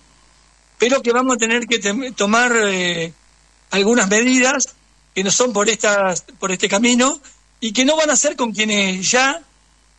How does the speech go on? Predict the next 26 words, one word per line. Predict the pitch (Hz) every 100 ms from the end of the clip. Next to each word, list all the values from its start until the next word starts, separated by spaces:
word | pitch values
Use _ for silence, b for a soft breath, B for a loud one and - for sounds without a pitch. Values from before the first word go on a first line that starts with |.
| _
eh, | - 202
dejaron | 196 - 262 240
saquear | 190 185 220
la | 214
nación, | 190 170 262 233 156 135 - - - - -
porque | 196 190 202 202 254
empezamos | 185 - 254 254
hablando | 233 247 262 254
del | 226
saqueo | 202 190 254 262
desde | 226 180
el | 190
Banco | 208 196 185 185
Central | 190 196 214 180 151 - _ _ _ _ - - _ _ _ _ -
y | 214
nadie | 277 311
movió | 220 214 247
un | 240
dedo | 277 202
por | 160 156
eso | 147 160 151 - _ _ _ _ _
y | 190
estaba | 175 277 254
todo | 294 -
absolutamente | - 220 262 262 247 254 240
claro | 285 262 180 156